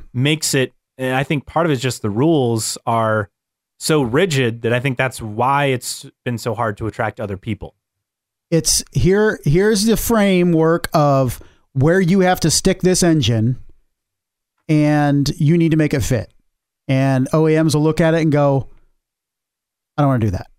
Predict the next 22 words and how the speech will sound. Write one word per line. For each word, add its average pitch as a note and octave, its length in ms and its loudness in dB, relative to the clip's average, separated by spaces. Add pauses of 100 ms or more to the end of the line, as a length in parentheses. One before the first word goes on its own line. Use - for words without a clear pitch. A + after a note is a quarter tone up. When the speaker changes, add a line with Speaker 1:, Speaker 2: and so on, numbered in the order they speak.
(260)
Speaker 2:
And E3 100 4
then F#3 60 4
that's G3+ 180 0
the A3 80 2
end A3 80 2
of G#3+ 60 0
the G3 80 2
conversation. G#3+ 560 2
That's C3+ 160 0
Speaker 1:
Yeah. G3 60 2
Speaker 2:
basically G3 460 2
dumbing F#3+ 380 2
it E3+ 140 -2
down D#3 440 2
to, C#3 440 0 (360)
"Okay, E3 340 2
here's G3 580 0
the B3+ 180 4
en-, E3+ 140 2
here's F3 380 2
the A#3 100 2
housing. E3+ 500 2